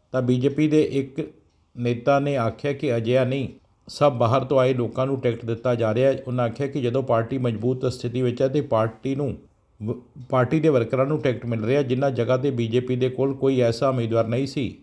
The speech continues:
ਜੋ ਜਿੱਤ ਦਿਵਾ ਸਕੇ। ਉੱਥੇ ਦੂਜੀ ਪਾਰਟੀ ਤੋਂ ਆਏ ਲੋਕਾਂ ਨੂੰ ਟਿਕਟਾਂ ਦਿੱਤੀਆਂ ਜਾ ਰਹੀਆਂ। ਉਹਨਾਂ ਆਖਿਆ ਕਿ ਵਰਕਰ ਇਸ ਨੂੰ ਸਮਝਦੇ ਆ, ਜੋ ਟਿਕਟ ਮੰਗ ਰਹੇ ਹੁੰਦੇ ਆ, ਉਹਨਾਂ ਨੂੰ ਵੀ ਪਤਾ ਹੁੰਦਾ ਕਿ ਉਹ ਜਿੱਤ ਸਕਦੇ ਨੇ ਜਾਂ ਨਹੀਂ। ਸੀਨੀਅਰ ਵਰਕਰ ਨੇ ਦੱਸਿਆ ਕਿ ਜਿਹੜੇ ਲੋਕ ਬੀਜੇਪੀ ਖਿਲਾਫ ਬੋਲਦੇ ਆ, ਉਹਨਾਂ ਦੇ ਖਿਲਾਫ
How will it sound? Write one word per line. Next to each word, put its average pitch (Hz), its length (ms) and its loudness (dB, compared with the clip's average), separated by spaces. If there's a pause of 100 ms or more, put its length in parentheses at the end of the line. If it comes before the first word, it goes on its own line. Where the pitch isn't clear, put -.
ਜੋ 131 180 0
ਜਿੱਤ 127 300 0
ਦਿਵਾ 110 300 2
ਸਕੇ। 117 440 -4 (440)
ਉੱਥੇ 127 240 -2
ਦੂਜੀ 123 320 0
ਪਾਰਟੀ 117 380 0
ਤੋਂ 123 200 2
ਆਏ 123 220 2
ਲੋਕਾਂ 113 360 -2
ਨੂੰ 135 140 -4
ਟਿਕਟਾਂ 120 340 -4
ਦਿੱਤੀਆਂ 113 360 -4
ਜਾ 107 180 2
ਰਹੀਆਂ। 120 300 0 (600)
ਉਹਨਾਂ 139 160 4
ਆਖਿਆ 135 200 2
ਕਿ 151 140 -2
ਵਰਕਰ 123 340 2
ਇਸ 131 200 0
ਨੂੰ 139 100 -2
ਸਮਝਦੇ 123 360 0
ਆ, 147 60 4
ਜੋ 135 160 2
ਟਿਕਟ 117 320 -2
ਮੰਗ 117 260 0
ਰਹੇ 127 160 2
ਹੁੰਦੇ 113 300 -2
ਆ, 139 60 2
ਉਹਨਾਂ 135 200 -2
ਨੂੰ 139 100 -4
ਵੀ 143 100 0
ਪਤਾ 110 260 -2
ਹੁੰਦਾ 117 300 -2
ਕਿ 135 240 -6 (120)
ਉਹ 123 80 -2
ਜਿੱਤ 123 240 -2
ਸਕਦੇ 113 400 -2
ਨੇ 131 160 -2
ਜਾਂ 107 160 2
ਨਹੀਂ। 127 260 -2 (640)
ਸੀਨੀਅਰ 147 360 2
ਵਰਕਰ 131 320 0
ਨੇ 139 140 -4
ਦੱਸਿਆ 123 300 -2
ਕਿ 143 140 -4
ਜਿਹੜੇ 127 220 0
ਲੋਕ 135 220 0
ਬੀਜੇਪੀ 120 460 -2
ਖਿਲਾਫ 113 360 0
ਬੋਲਦੇ 113 360 0
ਆ, 139 40 4
ਉਹਨਾਂ 131 240 0
ਦੇ 131 120 0
ਖਿਲਾਫ 120 420 -2